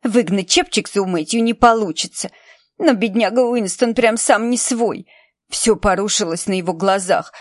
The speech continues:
Он в Парковом родился и вырос, и всю жизнь ходил за свиньями. Не понимаю, как Мэтью мог поступить так жестоко.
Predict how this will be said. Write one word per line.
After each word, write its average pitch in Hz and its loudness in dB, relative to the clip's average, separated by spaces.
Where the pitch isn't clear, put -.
Он 220 2
в - -10
Парковом 214 4
родился 226 2
и 240 0
вырос, 208 -2
и 294 2
всю 269 0
жизнь 196 -2
ходил 190 0
за 180 2
свиньями. 160 -6
Не 262 2
понимаю, 175 0
как - -2
Мэтью 202 -2
мог 190 -6
поступить 214 -2
так 175 4
жестоко. - -6